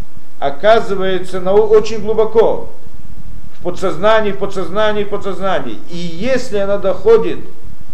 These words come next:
до точки там, где объединяются все души еврейского народа, то это и становится с этого момента не только обладанием его, а также обладанием всего еврейского народа.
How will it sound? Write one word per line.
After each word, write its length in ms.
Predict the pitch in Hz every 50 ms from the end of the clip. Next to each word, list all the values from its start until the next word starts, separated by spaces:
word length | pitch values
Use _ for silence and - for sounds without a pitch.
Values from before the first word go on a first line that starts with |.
| - - -
до 240 | - 131 196 214
точки 520 | 190 202 202 208 214 202 202 - - 180 170
там, 380 | - - 202 202 190 170 147
где 140 | 147 156 180
объединяются 680 | 175 156 165 160 165 170 180 196 202 196 185 - 180 170
все 200 | - - 185 185
души 280 | 160 175 190 - 185
еврейского 380 | 180 170 180 180 175 - - 180
народа, 480 | 175 170 180 214 233 226 180 135 113 - - - - - - - - - - -
то 100 | 165 180
это 600 | 202 208 208 202 196 185 156 139 107 - - - - -
и 80 | 107
становится 840 | 104 - - - - 165 165 175 185 226 262 254 226 220 220 202 190
с 80 | 135
этого 280 | 202 196 196 196 196 190
момента 380 | 190 190 190 190 180 180 165
не 140 | 160 165 175
только 640 | 175 - 208 247 269 269 247 - - 214 185 147 123
обладанием 800 | 110 131 160 160 160 160 180 180 - 190 185 185 185 185 175 165
его, 560 | 160 170 175 170 147 156 143 120 104 87 - - - - - - -
а 120 | - 110 120
также 280 | 131 190 202 180 190
обладанием 420 | 185 160 156 151 151 165 160 160 151
всего 180 | 160 151 147
еврейского 400 | 139 135 123 117 107 - - 104
народа. 260 | 92 90 80 78 -